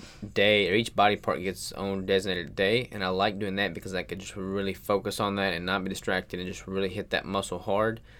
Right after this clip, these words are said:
Um, and then I'll do, like, a progressive overload principle in which I'm trying to continually add more reps, add more resistance, add more weight, add more time under tension, uh, add more drop sets, where I'm just adding something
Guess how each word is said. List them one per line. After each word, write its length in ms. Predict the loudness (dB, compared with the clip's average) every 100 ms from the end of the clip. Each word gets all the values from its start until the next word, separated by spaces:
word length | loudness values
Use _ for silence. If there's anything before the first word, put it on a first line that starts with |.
| -20 -20 -6
Um, 320 | 0 0 0
and 20 | -2
then 80 |
I'll 120 | -2 0
do, 60 |
like, 160 | 0 -2
a 40 |
progressive 540 | -8 -2 2 2 2 0
overload 420 | 0 2 2 0
principle 480 | -4 -4 -2 0 0
in 140 | 0
which 220 | -4 -4 -6
I'm 140 | -6
trying 240 | -4 -2
to 60 | -2
continually 500 | -6 -4 -2 -2 0
add 200 | 0 0
more 300 | -2 -4 -4
reps, 480 | 4 4 6 2 -10 -12 -20 -12
add 180 | -6 -4
more 220 | -4 -6
resistance, 720 | -6 0 0 2 -2 -2 -8 -6
add 140 | -6
more 180 | -6 -8
weight, 500 | -2 0 0 -2 -14 -18 -20 -10
add 140 | -6 -4
more 160 | -4
time 320 | -6 -4 -2 -2
under 140 | -6
tension, 560 | -6 -4 -2 -2 -2 -4 -12 -20 -20 -12
uh, 40 | -8 -2
add 180 | -2
more 180 | -2 -4
drop 340 | 0 2 2 0
sets, 260 | -4 2
where 100 | 4
I'm 180 | 4 2
just 180 | -4 -4 -2
adding 340 | 4 6 4 0
something 800 | -4 0 0 0 -2 -4 -6